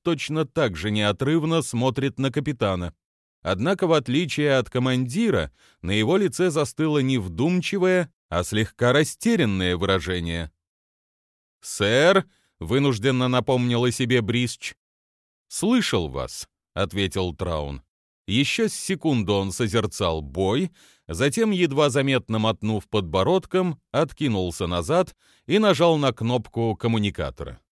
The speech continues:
«Содействие в обороне!» — натужно продребезжали в динамике слова на минисиате.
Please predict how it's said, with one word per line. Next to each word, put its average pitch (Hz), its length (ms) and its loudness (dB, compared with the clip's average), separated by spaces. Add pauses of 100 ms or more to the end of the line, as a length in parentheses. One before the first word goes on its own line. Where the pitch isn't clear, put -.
(580)
«Содействие 165 800 4
в 165 80 4
обороне!» — 175 680 4 (300)
натужно 127 640 0
продребезжали 127 840 0
в 98 100 -2
динамике 139 640 -2
слова 120 440 2
на 127 120 0
минисиате. 123 1040 -2